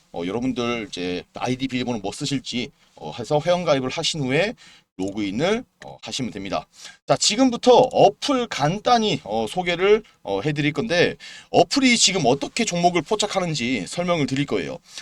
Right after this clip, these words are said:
지금 보시면은 이제 모닝 파워도 보이고 돌격대장도 보이고 여기 두 개가 보일 겁니다. 먼저 모닝 파워,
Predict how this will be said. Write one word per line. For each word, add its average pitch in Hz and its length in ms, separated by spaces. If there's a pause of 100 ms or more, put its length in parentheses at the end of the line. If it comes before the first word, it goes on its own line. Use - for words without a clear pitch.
(120)
지금 233 260
보시면은 220 540
이제 113 160
모닝 165 480
파워도 170 340
보이고 160 640
돌격대장도 151 680
보이고 131 360 (180)
여기 110 140
두 113 160
개가 147 160
보일 127 220
겁니다. 123 520 (440)
먼저 180 360
모닝 190 540
파워, - 320